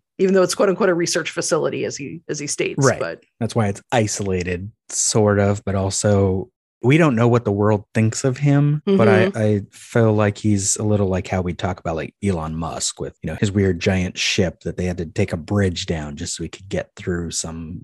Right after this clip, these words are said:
Speaker 2: river. And I feel like Nathan would demand that sort of the world bending to his will.
Speaker 1: Oh, very much so.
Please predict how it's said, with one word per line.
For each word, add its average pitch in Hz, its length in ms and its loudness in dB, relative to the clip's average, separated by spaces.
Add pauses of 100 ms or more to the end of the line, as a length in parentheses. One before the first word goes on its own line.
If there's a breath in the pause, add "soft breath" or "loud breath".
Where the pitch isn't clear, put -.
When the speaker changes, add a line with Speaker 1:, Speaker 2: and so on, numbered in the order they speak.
Speaker 2:
river. 78 500 -10
And 71 140 -16 (600)
I 120 80 4
feel 110 260 2
like 95 260 2
Nathan 110 640 4
would 82 160 -6
demand 82 380 -4
that 76 180 -8
sort - 240 -6
of - 140 -12 (680)
the 110 120 4
world 104 500 2
bending 113 380 4
to 95 80 -2
his 92 220 -2
will. - 360 -10
Speaker 1:
Oh, 233 120 4
very 202 220 4
much 165 240 0
so. - 360 -2